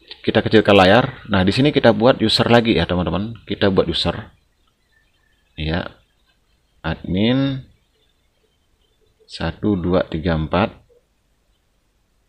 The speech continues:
Admin satu dua tiga empat. Oke, setelah itu kita klik finish. Nah,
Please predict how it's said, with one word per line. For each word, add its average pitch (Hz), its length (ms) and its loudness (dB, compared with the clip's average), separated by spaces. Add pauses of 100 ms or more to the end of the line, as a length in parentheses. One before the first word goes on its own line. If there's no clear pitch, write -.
(360)
Admin 110 800 -4 (960)
satu 85 480 -8
dua 85 320 -2
tiga 82 320 -4
empat. - 240 -8 (240)
Oke, 85 240 -6
setelah - 320 -4
itu 123 80 -4
kita - 240 -4
klik 170 160 -6
finish. - 400 -4 (1700)
Nah, 80 340 -2